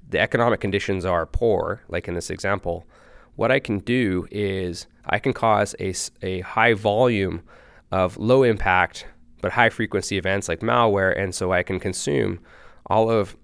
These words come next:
that contingency budget, uh, for that organization. So let's say the attacker does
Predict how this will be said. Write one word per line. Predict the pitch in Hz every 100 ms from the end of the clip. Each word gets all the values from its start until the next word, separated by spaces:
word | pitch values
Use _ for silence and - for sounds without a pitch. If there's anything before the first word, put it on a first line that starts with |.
| -
that | - 98 -
contingency | 95 - 117 107 90 98
budget, | 80 117 120 95 80 - - _ - - - -
uh, | 98 92
for | -
that | 107 101
organization. | 95 92 92 90 92 87 78 80
So | 78 101 98 98
let's | 104 107
say | 113
the | 104 104
attacker | 113 101 - 101 95
does | 87 98 95 95 85 -